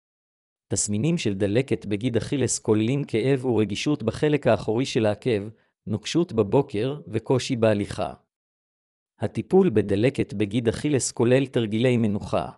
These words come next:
קרח ותרגילי מתיחה. לאן לפנות לטיפול בבעיות בכף הרגל? אם אתם סובלים מבעיה כלשהי או בעיות מרובות בכף הרגל, פנו כבר עכשיו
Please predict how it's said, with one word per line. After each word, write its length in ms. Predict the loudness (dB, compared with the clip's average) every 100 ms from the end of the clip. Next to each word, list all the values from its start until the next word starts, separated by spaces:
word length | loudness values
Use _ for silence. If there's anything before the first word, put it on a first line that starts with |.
| _ _ _
קרח 420 | -2 0 0 -2 -4
ותרגילי 540 | 0 0 0 2 2
מתיחה. 560 | 2 0 -6 -6 -8 -8 -16 _ _ _ _ _ _ _ _ _ -4
לאן 280 | 0 0
לפנות 420 | 0 -2 0 0 0
לטיפול 460 | -2 -2 0 0
בבעיות 540 | 2 2 4 2 0 -2
בכף 380 | -4 -4 -2
הרגל? 500 | -2 -2 0 -2 -4 -10 _ _ _ _ _ _ _ _ _ -2
אם 160 | 0
אתם 260 | 2 2 0
סובלים 500 | 0 -2 0 0 0
מבעיה 420 | 0 2 4 4
כלשהי 500 | 4 2 2 0 -2
או 100 | 0
בעיות 380 | 2 4 4 2
מרובות 460 | -2 -2 0 0 -2
בכף 360 | -2 -2 -2
הרגל, 340 | -2 0 0 0
פנו 320 | 0 0 -2
כבר 260 | -2 -2 0
עכשיו 440 | -2 -2 -2 -2